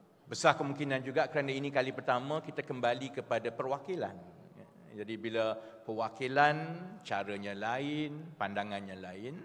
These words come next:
Tapi insya-Allah, saudara-saudari, saya pasti saudara Presiden dan barisan kepimpinan akan memastikan bahawa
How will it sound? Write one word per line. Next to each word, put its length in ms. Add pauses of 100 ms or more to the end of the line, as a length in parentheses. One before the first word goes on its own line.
(920)
Tapi 240
insya-Allah, 560
saudara-saudari, 1040 (2500)
saya 320
pasti 320
saudara 320
Presiden 720
dan 160
barisan 400
kepimpinan 880
akan 400
memastikan 960 (720)
bahawa 800